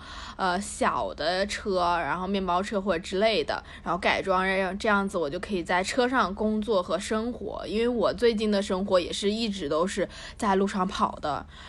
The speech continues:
然后现在还在思索这个问题，<laughs> 到时候再看看有没有机会，就是，哎，一直就在路上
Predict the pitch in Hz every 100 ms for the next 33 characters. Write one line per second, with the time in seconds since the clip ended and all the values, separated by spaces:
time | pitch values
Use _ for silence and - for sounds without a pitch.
0 | - 214 208 226 208 208 214 214 254 262
1 | 277 233 247 247 233 240 - 269 311 277
2 | 285 - - 208 175 180 196 202 226 202
3 | 220 - 190 175 185 180 196 - 180 196
4 | 196 - 170 185 185 143 151 - 196 202
5 | 170 170 185 180 180 170 185 175